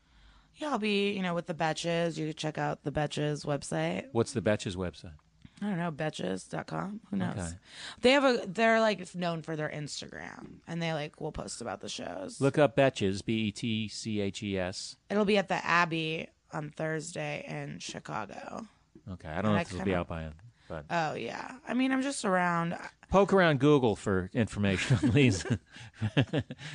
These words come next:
Speaker 2: 'cause I don't know if she's gonna
Speaker 1: That'll
Speaker 2: have a
Speaker 1: be
Speaker 2: website.
Speaker 1: my goal. Before the, before the new year, I will have a website.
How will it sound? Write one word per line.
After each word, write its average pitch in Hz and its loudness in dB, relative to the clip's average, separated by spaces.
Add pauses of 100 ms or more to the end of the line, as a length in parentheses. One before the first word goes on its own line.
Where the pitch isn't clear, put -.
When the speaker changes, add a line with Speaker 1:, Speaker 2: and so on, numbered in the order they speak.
(100)
Speaker 2:
'cause 120 2
I 139 6
don't 131 6
know 113 6
if 104 0
she's 104 -6
gonna - 6
Speaker 1:
That'll - 6
Speaker 2:
have - 6
a - 4
Speaker 1:
be 247 4
Speaker 2:
website. 208 4
Speaker 1:
my 196 8
goal. 160 4
Before 220 4 (120)
the, 170 0 (260)
before 208 0
the 214 2
new 208 6
year, 175 2 (100)
I 160 -2
will 156 2
have 143 0
a 143 -2
website. - -8